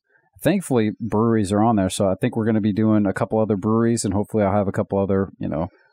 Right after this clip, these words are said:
owners or brewers or whatever. So basically, I mean, there's even, there's an Airstream right across from us.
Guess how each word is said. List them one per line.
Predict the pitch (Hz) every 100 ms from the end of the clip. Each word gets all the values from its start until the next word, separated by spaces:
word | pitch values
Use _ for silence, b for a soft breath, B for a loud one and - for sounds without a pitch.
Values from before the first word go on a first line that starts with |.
| b
owners | 104 95 95 87
or | 90
brewers | 85 95 92 92 90
or | 87
whatever. | 92 92 87 98 b b b b -
So | 120
basically, | 117 202 165 139 127
I | 127
mean, | 117 117
there's | 117
even, | 156 143 127 120
there's | 127 117
an | 113
Airstream | 135 143 - 156 151 170 165 139
right | 113 120
across | 113 135 127
from | - 147
us. | 151 -